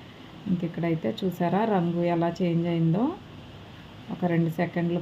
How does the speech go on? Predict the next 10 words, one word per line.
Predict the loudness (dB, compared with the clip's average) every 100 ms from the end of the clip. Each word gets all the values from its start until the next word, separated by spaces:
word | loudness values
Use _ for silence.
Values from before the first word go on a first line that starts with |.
| 2
పాటు | 2 2 2 2 2
అటు | 2 2 0
ఇటు | 2 2
ఇలా | 4 4 2
అనుకుంటే | 2 0 2 2 2
సరిపోతుందండి. | 0 0 -2 0 2 4 4 4 2 0 0
గట్టిగా | 0 2 0 0
రుద్దుకోవాల్సిన | -2 0 0 2 0 -2 2 2
అవసరం | 2 0 0 2
లేదు, | 2 2